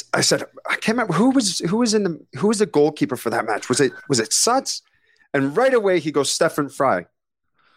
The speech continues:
But three weeks prior to that, he actually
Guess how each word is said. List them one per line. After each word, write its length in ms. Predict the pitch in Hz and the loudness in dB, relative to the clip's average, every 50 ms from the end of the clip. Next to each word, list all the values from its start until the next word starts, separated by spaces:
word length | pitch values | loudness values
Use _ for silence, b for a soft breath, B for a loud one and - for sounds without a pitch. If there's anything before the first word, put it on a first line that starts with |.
| _ _ _ _ - | _ _ _ _ 2
But 280 | 175 180 180 180 - _ _ - | 2 2 2 0 -4 _ _ -10
three 240 | - - 202 254 254 | -6 -2 0 0 2
weeks 240 | 220 226 214 - - | 2 0 -2 -2 -2
prior 300 | - 190 202 220 214 180 | 0 0 2 2 2 0
to 100 | 139 117 | 0 0
that, 220 | 110 104 117 131 - _ _ | 0 0 0 0 -4 _ _
he 200 | - - 175 180 | -2 0 2 2
actually 320 | 185 180 - 180 170 - | 2 2 0 -2 -2 -2